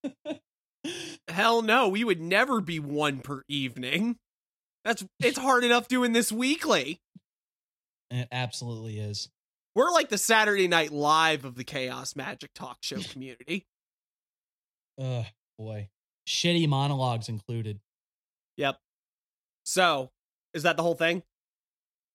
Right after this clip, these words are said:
Speaker 1: That is it. Yeah. Interview one. Maybe we could start with your current project, an alternative theory to the Big Bang. Is it possible to give a basic description? What is wrong or missing from the Big Bang? How did you get into this project?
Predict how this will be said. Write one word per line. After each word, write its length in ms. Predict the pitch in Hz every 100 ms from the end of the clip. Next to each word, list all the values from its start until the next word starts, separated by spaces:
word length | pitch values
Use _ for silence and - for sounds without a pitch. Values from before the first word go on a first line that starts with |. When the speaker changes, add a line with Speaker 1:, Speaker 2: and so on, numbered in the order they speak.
| _ 131
Speaker 1:
That 240 | 165 151
is 180 | 135 117
it. 180 | 101 - _
Yeah. 200 | 127 107 -
Interview 520 | 160 196 156 170 180
one. 520 | 139 117 117 92 87 - _ _ _ _ _ _ _ _ _ -
Maybe 340 | 135 165 196
we 140 | 190 185
could 160 | 156
start 420 | - - 156 151 143
with 180 | 135
your 200 | 123 123 - 160
current 240 | 160 -
project, 560 | - 120 117 120 117 120
an 140 | 117 131
alternative 680 | 143 143 - 170 185 180 - 156
theory 320 | 139 143 135
to 120 | -
the 120 | 123
Big 240 | 113 113 107
Bang. 320 | 107 113 92
Is 160 | 139 143
it 80 |
possible 560 | - 156 170 175 165 175
to 140 | 147
give 160 | 131 123
a 40 |
basic 440 | 98 123 127 143 104
description? 680 | - - 127 - 156 139 110
What 180 | 123 139
is 160 | 113
wrong 420 | 123 127 131 131 117
or 80 | 113
missing 420 | 110 120 139 131
from 180 | 120 131
the 60 |
Big 240 | 120 127 117
Bang? 440 | 131 131 131 127 - _ _
How 140 | - 165
did 160 | 160
you 60 | 151
get 200 | 143 139
into 120 | 135
this 140 | 117 113
project? 520 | - 113 107 107